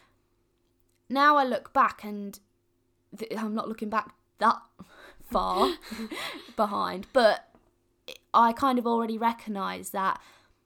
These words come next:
Speaker 1: I wasn't confident enough in myself to even be in that situation. So
Speaker 2: You knew it wasn't the right
Speaker 1: I
Speaker 2: time,
Speaker 1: knew it
Speaker 2: didn't
Speaker 1: wasn't
Speaker 2: you?
Speaker 1: the right time. And, but in that, in that moment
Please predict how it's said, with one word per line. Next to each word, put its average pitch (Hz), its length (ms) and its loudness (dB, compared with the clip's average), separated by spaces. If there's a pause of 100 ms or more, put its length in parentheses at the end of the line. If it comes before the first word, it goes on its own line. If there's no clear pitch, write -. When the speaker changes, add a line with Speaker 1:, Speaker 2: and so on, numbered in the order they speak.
(840)
Speaker 1:
I 226 280 4
wasn't 247 420 -4
confident 220 560 -6
enough 190 220 -14
in 185 100 -8
myself 190 380 -10
to - 120 -10
even 196 200 -6
be 214 180 -6
in 190 100 -10
that 170 160 -14
situation. 190 680 -14
So 220 500 0 (1000)
Speaker 2:
You 214 180 -10
knew 214 200 -10
it 180 120 -10
wasn't 190 240 -14
the 175 80 -14
right 180 180 -12 (100)
Speaker 1:
I 220 100 6
Speaker 2:
time, 226 80 4
Speaker 1:
knew 247 80 2
it - 40 2
Speaker 2:
didn't - 100 0
Speaker 1:
wasn't 165 180 -4
Speaker 2:
you? - 40 -14
Speaker 1:
the 180 60 -8
right 170 200 -4
time. 170 300 -12 (240)
And, 226 340 0 (420)
but - 120 -2
in 277 140 0
that, - 160 0 (420)
in 302 220 0
that 294 160 2
moment 226 640 -2